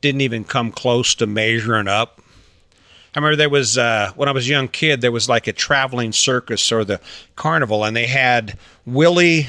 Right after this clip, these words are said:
the Whale, right? And he was in a tent, and, and you had to pay to go in the tent. And I'm like, "Oh, it's a whale, right?"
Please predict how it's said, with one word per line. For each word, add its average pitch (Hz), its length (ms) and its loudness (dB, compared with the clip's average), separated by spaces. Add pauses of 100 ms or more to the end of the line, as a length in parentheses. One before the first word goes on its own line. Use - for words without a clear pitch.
the 123 160 0
Whale, 113 600 0 (280)
right? 95 320 -10 (600)
And 131 100 0
he 139 60 0
was 123 120 0
in 143 120 2
a 117 80 -2
tent, 151 420 -2
and, 110 340 -8 (160)
and 117 140 -4
you 123 60 0
had 123 120 -2
to 110 60 -4
pay 139 340 0
to 117 80 0
go 117 220 0
in 107 60 -4
the 101 80 -6
tent. 117 300 -2
And 95 80 -6
I'm 101 120 -6
like, 98 180 -4
"Oh, 117 460 2
it's 110 100 -4
a 123 60 -6
whale, 113 580 -4
right?" 104 320 -4